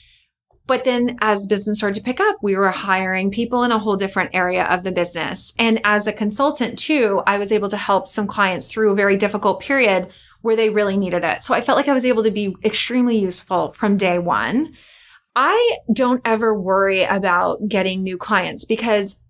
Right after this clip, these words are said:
there are so many companies, especially in New York City, but I also do a lot of recruiting in L A and in other cities, San Francisco, Dallas. I've worked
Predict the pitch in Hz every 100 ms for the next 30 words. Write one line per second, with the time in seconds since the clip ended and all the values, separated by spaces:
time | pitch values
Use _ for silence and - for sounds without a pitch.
0 | _ - 277 262 - - 285 311 294 220
1 | 190 185 165 160 - - 220 - 262 269
2 | 220 190 - 214 196 196 190 190 196 202
3 | 196 180 180 180 - 196 180 180 160 175
4 | 185 190 196 196 190 190 185 185 185 196
5 | 180 185 190 175 190 196 190 - 190 190
6 | 185 190 190 185 190 185 196 196